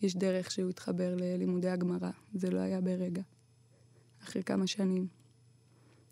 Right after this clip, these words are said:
וכשהוא לימד את התלמידים גמרא, הוא רצה ל-, הוא באמת התחיל להתעסק עם זה, הוא התחיל, אה, הוא רק הספיק מעט, אבל הוא עשה להם כבר שיעור על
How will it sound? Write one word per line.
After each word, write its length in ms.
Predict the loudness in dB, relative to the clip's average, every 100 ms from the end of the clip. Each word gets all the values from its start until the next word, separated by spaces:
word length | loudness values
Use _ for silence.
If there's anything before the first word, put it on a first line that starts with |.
| -14 -6
וכשהוא 520 | -6 -4 -2 0 0
לימד 220 | 0 -2
את 160 | -2 -4
התלמידים 480 | -4 -2 0 0 0
גמרא, 340 | 0 -2 -4 -6 -10 _ -20 -20 -20 -20 -20 _ _ _ -10
הוא 120 | -4
רצה 300 | -4 0 0
ל-, 80 | 2 0 0 0 -2 -6 -12 -10 -2
הוא 80 |
באמת 240 | 0 2 0
התחיל 240 | 0 0
להתעסק 460 | 0 0 -2 -2 -2
עם 120 | -2
זה, 120 | -2
הוא 80 | -4
התחיל, 340 | -6 -6 -4
אה, 240 | -2 -2 -4 -8 -18 -20 -20 -20 -20 _ _ _
הוא 120 | -4
רק 140 | -2 -4
הספיק 360 | -4 -4 0
מעט, 440 | 2 2 0 -4 -14 -20 _ _ -4
אבל 140 | 0
הוא 60 | 0
עשה 180 | 0 0
להם 140 | 0
כבר 200 | -2 -2
שיעור 420 | -2 -2 0 0
על 80 | 0